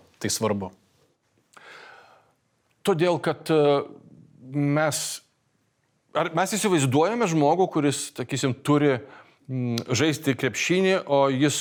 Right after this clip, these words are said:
Speaker 2: yra, ateina visiškai fiziškai nepasiruošęs, arba futbolą, sakysim, arba, e, šimto metrų bėgimas šalia Usaino Bolto, be-, bet, bet kuris sportininkas profesionalas. Jūs neįsivaizduojat tokio.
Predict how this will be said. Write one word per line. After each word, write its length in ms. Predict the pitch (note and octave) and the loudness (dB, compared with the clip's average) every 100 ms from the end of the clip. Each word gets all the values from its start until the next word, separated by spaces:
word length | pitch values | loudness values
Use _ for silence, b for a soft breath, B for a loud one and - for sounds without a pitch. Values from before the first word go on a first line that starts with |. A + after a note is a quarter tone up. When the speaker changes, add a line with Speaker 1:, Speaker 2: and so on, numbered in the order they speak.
| - | -2
Speaker 2:
yra, 200 | C3+ C3+ | 0 0
ateina 380 | B2+ C#3 C3 B2+ | 0 -2 0 0
visiškai 460 | B2+ B2+ A#2+ - B2+ B2 - | -2 -6 -6 -2 -2 -2 -4
fiziškai 400 | C#3 A#2 - A2+ | -2 -2 -2 -2
nepasiruošęs, 680 | G#2+ G#2+ A#2+ A#2+ G2+ E2 - | -2 -4 0 2 2 -2 -10
arba 180 | F2 F2 | -8 -4
futbolą, 560 | - F3 D#3 D3+ C#3 | -2 0 0 0 0
sakysim, 500 | A#2+ A#2 B2 - A2 | -2 -6 -6 -6 -4
arba, 360 | A2 A2 A2+ G#2 B B B | -2 2 2 0 B B B
e, 160 | - A#2+ A2+ A2 G#2 G2 - | -6 -2 2 2 2 0 -4
šimto 360 | G#2 - E3 B2+ | -4 0 2 0
metrų 240 | G3 F#3 | 0 0
bėgimas 640 | C#3 D#3+ C3+ F3 C#3 - - | 0 0 0 2 0 -2 -6
šalia 300 | - B2 C3 | -4 -2 0
Usaino 360 | B2 C#3 B2+ | 0 0 0
Bolto, 500 | A#2 B2+ C3 B2+ A#2 B B | 2 2 2 2 0 B B
be-, 320 | - D#3+ D3+ | -10 -4 -2
bet, 260 | B2+ E3+ - - | 0 -2 -4 -20
bet 220 | _ E3+ - | _ -4 0
kuris 260 | A3+ B3 - _ _ _ _ - _ - | 2 2 -4 _ _ _ _ -20 _ -14
sportininkas 680 | - - F3+ F3 D3+ D3 C3 | -6 0 0 2 0 0 -2
profesionalas. 760 | D3+ C#3+ C#3+ C#3+ A#2+ D#2+ - - B _ | -2 -2 -2 0 0 -2 -10 -20 B _
Jūs 200 | C3+ C3 | -8 0
neįsivaizduojat 760 | E3 G#3 G#3 G3+ F#3+ A#2 F#2 - | 0 2 2 4 4 2 0 -2
tokio. 300 | G#2 - | -2 -2